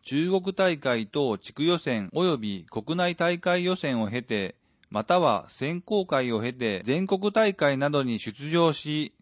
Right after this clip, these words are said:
次の要件に該当する個人、団体へ激励金を交付します。一、市内在住者。二、市内の学校や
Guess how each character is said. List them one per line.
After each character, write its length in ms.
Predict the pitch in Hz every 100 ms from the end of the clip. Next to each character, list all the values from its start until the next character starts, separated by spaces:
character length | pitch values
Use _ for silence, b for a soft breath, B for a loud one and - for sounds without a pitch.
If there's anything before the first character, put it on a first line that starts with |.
| _
次 220 | - 147
の 160 | 220 175
要 220 | 139 151
件 220 | - 180 131
に 120 | 110
該 240 | 113 139
当 240 | 156 160 139
す 120 | 147
る 180 | 147 131
個 220 | 185 196
人、 280 | 165 113 -
団 340 | 101 120 147 151
体 320 | 147 147 143
へ 200 | 143 113
激 300 | 113 107 175
励 180 | 185 180
金 280 | 180 180 175
を 80 |
交 240 | - 170 160
付 140 | 156
し 80 | 160
ま 240 | 151 156
す。 240 | - - _ _ _ _ _ _ _ _ _ _
一、 480 | - 120 - 180 - _ _
市 220 | - 123
内 200 | 151 165
在 280 | 165 165 160
住 220 | 165 139
者。 340 | - 101 90 - _ _ _ _ _ _ _ _ _ _ _ _ -
二、 280 | 147 165 - _ _
市 200 | - 202
内 200 | 226 190
の 140 | 139 117
学 300 | 117 - -
校 240 | 151 151
や 320 | 147 147 -